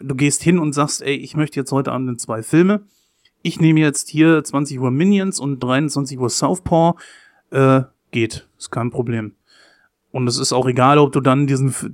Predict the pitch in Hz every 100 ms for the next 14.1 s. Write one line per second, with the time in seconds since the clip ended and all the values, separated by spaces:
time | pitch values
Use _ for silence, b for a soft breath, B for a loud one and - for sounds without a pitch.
0 | 135 151 143 139 127 131 131 131 127 117
1 | 123 123 127 123 110 131 131 - 127 120
2 | 120 175 180 156 147 147 147 135 - 147
3 | 135 - 147 151 127 123 123 - - -
4 | - - - 123 120 123 143 139 139 135
5 | 131 120 151 135 - 139 135 139 156 113
6 | 120 B B B B 127 127 135 b b
7 | - 120 139 151 143 151 151 147 - 123
8 | 113 110 107 107 _ _ b b b b
9 | b b _ 127 127 127 127 - - 131
10 | - - 175 180 175 - 170 - - -
11 | 147 170 170 156 151 156 - 160 156 143
12 | - 165 202 196 190 190 - 165 139 139
13 | 139 139 139 123 131 135 - 131 123 120